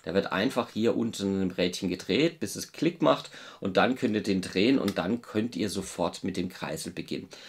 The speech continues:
Also auch sehr kindgerecht, weil es soll ja auch ein Kinderspiel sein. Steht ja auch hier auf der Seite, ab sechs Jahre. Familienspiele fangen für mich erst so ab sieben Jahre an. Aber das ist durchaus ein Spiel von Kinder, Tendenz, beziehungsweise Kinder, Schrägstrich, Familienspiel. So muss ich's korrekt sagen.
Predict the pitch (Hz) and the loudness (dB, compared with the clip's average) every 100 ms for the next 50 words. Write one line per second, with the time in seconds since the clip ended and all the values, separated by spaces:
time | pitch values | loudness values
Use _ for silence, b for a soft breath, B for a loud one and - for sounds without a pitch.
0 | B - 107 107 120 - 123 123 - 131 | B 2 6 6 4 6 4 4 4 4
1 | - - 92 98 117 - 101 110 127 - | 4 0 4 4 4 2 4 4 2 -6
2 | - - 101 104 - 85 - 120 - 139 | -6 0 2 2 0 0 -2 -4 2 4
3 | 98 82 - 92 - 90 107 - B B | 4 2 0 0 2 2 2 0 B B
4 | - 104 92 95 - 101 - 98 - 90 | -2 0 4 2 4 0 0 -6 0 0
5 | 92 - 85 - 98 87 - 95 92 92 | 0 0 -4 -2 -2 -2 0 0 0 0
6 | 101 98 101 98 90 90 90 92 92 - | 2 2 2 0 -2 -2 0 -2 -2 -4
7 | 95 - 104 - 92 80 - - 69 123 | -4 -4 -6 -6 -4 -4 -4 -2 4 6
8 | 110 - 73 170 185 B B - 110 110 | 6 6 2 2 0 B B 2 4 6
9 | 123 - 127 123 123 110 101 - - 127 | 4 4 2 6 6 4 -2 -6 0 0
10 | - 95 90 - 123 131 120 - - 107 | 2 -2 -2 2 8 8 8 2 -4 -4
11 | 98 95 104 - - - 104 98 92 101 | 2 4 4 0 -4 0 0 2 0 0
12 | 120 113 104 B B - - 98 95 - | 0 2 2 B B -8 0 2 0 -4
13 | 92 - - 101 101 101 85 - 78 - | -6 -6 -2 2 4 4 2 0 -6 -2
14 | 98 98 92 92 - 85 85 - 92 104 | 0 0 -2 -8 -8 -6 -4 2 6 6
15 | 123 | 4